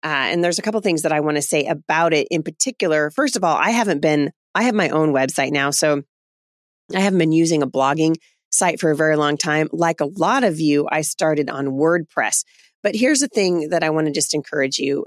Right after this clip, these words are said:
uh, when it comes to platform, whether it's blogging or podcasting. You guys know I love, um, Anchor dot F M, and I've been telling you that I think that is a fantastic, it's a phenomenal, actually phenomenal resource. Uh, and it's a wonderful thing to be able to get your voice out because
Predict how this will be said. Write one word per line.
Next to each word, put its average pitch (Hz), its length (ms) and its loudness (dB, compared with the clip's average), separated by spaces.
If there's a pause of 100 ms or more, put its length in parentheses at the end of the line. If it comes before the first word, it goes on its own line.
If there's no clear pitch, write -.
(100)
uh, 165 220 -4
when 160 160 0
it - 120 -4
comes 156 320 -2
to 151 380 -4 (400)
platform, 147 500 -2
whether 160 240 2
it's 131 140 -2 (120)
blogging 202 440 0
or 135 120 -2
podcasting. 160 840 -2 (300)
You 185 60 -10
guys 175 220 2
know 170 140 2
I 156 120 2
love, 147 300 2 (100)
um, 131 240 -2
Anchor 175 320 0
dot 151 160 0
F 147 180 -4
M, 156 200 0
and 143 80 0
I've 143 120 -2
been 143 160 -2
telling 156 340 0
you 139 180 2
that 139 120 -6
I 151 120 0
think 147 280 -2
that 170 180 2
is 151 100 0
a 147 60 -2
fantastic, 143 760 -4
it's 196 140 -2
a 190 40 -6
phenomenal, 180 680 0
actually 147 320 -2
phenomenal 143 500 -2
resource. 135 540 -2 (400)
Uh, 143 220 -4 (160)
and 151 360 -2 (540)
it's 180 180 0
a 202 100 4
wonderful 202 440 0
thing 180 180 0
to 165 100 -2
be 165 80 2
able 147 180 0
to 147 60 0
get 143 180 0
your 147 120 0
voice 202 320 0
out 127 220 -2
because 160 440 0